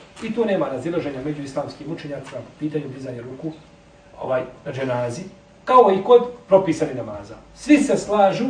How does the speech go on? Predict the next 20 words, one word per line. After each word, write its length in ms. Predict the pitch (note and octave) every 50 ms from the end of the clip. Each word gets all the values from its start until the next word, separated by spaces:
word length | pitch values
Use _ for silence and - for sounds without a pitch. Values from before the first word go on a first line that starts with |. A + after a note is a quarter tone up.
| C4 - -
da 80 | - F#3
je 100 | F3 E3
kod 160 | E3+ E3+ -
propisani 520 | - A#3 A3+ G#3 G#3 - - F3+ E3 D#3+
namaza 420 | E3 D#3+ E3 F3 F#3 G#3 G#3+ A#3 A3
sunnet 280 | A3 A3 A3 A3 A3
da 60 | G#3+ G#3
se 120 | - G#3+
dignu 240 | A3 A#3+ G#3+ G3 G3
ruke 220 | G3+ G3+ F3+ E3+
pri 80 | D3+ D3+
početnom 340 | - F#3+ F3+ F3+ - E3 C#3+ -
tekbiru. 320 | D3 A#2+ A#2+ A#2+ A#2 A#2 - - - - - - F#3+
No, 60 | F#3+
međutim, 360 | G3 G#3+ B3 - B3 A#3 G#3
razilaze 440 | G3+ F3+ F3+ - C4+ C4+ A3 B3 A#3+
se 140 | - A3 G#3
kod 120 | A3 G#3
drugih 280 | G#3+ A3 G3 D#3+ C3+ -
tekbira. 420 | D#3 C3+ B2 B2 A#2 A2 G#2+ G#2